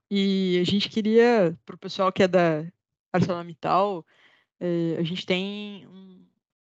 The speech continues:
um site, né, do SharePoint que tem um conteúdo muito rico, né, de é, artigos, de exemplos práticos, de vídeos pra ajudar as equipes, né, nessas jornadas, desde o M L zero.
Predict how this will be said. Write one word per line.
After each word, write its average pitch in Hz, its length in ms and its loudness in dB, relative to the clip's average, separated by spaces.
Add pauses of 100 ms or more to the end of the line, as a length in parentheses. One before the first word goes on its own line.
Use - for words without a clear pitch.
(400)
um 190 60 -20 (240)
site, 208 460 0
né, 196 160 -6
do 185 80 -14
SharePoint 180 680 -14
que 190 140 -14
tem 196 380 -12
um - 20 -20
conteúdo 185 460 -20
muito 202 240 -20
rico, 185 420 -8
né, 185 240 -10
de 165 480 -6 (800)
é, 160 220 -2
artigos, 175 1120 -2
de 180 100 -6
exemplos 175 420 -8
práticos, 180 1000 -2
de 208 160 -10
vídeos 190 460 -10
pra 185 180 -2
ajudar 180 580 0
as 170 140 -4
equipes, 185 580 -12
né, 175 280 -14
nessas 165 340 -16
jornadas, 165 760 -10
desde 190 480 -8
o 185 100 -16
M 175 160 -16
L 175 180 -10
zero. 160 380 -8